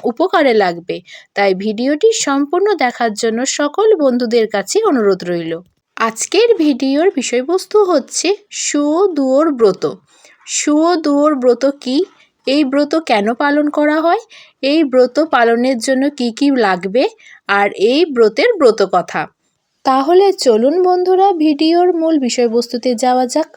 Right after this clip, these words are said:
পৌষ মাসের মকর সংক্রান্তির দিন এই সুয়ো দুয়োর ব্রত করার নিয়ম। এই ব্রত স্ত্রী পুরুষ সকলেই করতে পারে। এবার জানা যাক এই সুয়ো দুয়োর ব্রত কেন পালন করা হয়। এই সুয়ো দুয়োর ব্রত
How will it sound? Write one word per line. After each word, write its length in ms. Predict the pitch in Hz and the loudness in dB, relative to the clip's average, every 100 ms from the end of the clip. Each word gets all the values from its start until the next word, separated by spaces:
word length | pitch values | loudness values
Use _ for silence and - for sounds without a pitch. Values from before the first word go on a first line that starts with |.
| _ _ _ _ | _ _ _ _
পৌষ 460 | 269 226 196 190 - | 4 4 4 0 -2
মাসের 400 | 339 453 403 381 - - - | -2 0 -2 -2 -6 -14 -4
মকর 360 | 214 196 - 196 | -2 -2 -2 -2
সংক্রান্তির 840 | - 311 339 392 403 403 415 403 | 0 -2 -2 0 0 2 0 0
দিন 280 | 370 349 320 - - _ | 2 2 0 -10 -20 _
এই 220 | 330 370 392 | 0 2 2
সুয়ো 400 | - 269 233 208 | 0 0 2 2
দুয়োর 320 | 226 254 359 | 2 2 2
ব্রত 340 | 254 208 208 | 2 0 0
করার 360 | 208 226 277 494 403 | 0 2 2 2 2
নিয়ম। 340 | 220 170 156 - _ _ _ | 0 -2 -6 -14 _ _ _
এই 320 | 202 226 330 427 | 0 2 4 2
ব্রত 380 | 269 233 233 330 302 359 | 2 2 2 2 0 -2
স্ত্রী 440 | - - - 302 381 | -12 -10 -2 2 2
পুরুষ 400 | 392 262 262 403 - | 0 -2 0 -2 0
সকলেই 440 | 247 240 233 403 - | -2 -2 -2 -2 0
করতে 360 | 330 220 - 180 | 0 0 0 -2
পারে। 280 | 170 156 156 _ _ - | -2 -2 -6 _ _ -2
এবার 420 | 240 208 208 208 | -2 0 -2 0
জানা 300 | 277 349 415 | -2 0 -2
যাক 240 | 403 453 330 | 0 -2 2
এই 200 | 381 370 | 0 0
সুয়ো 440 | - 226 208 196 | -2 -4 0 0
দুয়োর 360 | 190 240 339 359 | 0 0 0 0
ব্রত 340 | 240 233 233 226 - - | 0 0 2 0 0 0
কেন 280 | 294 370 | 0 2
পালন 340 | 392 214 185 180 | 2 2 2 0
করা 280 | 175 175 170 | 0 0 0
হয়। 240 | 160 160 _ _ _ _ 254 | -4 -6 _ _ _ _ 0
এই 200 | 339 392 | 0 0
সুয়ো 440 | - 220 196 180 | -2 0 2 2
দুয়োর 340 | 175 226 330 302 | 0 0 0 0
ব্রত 280 | 233 240 | 0 0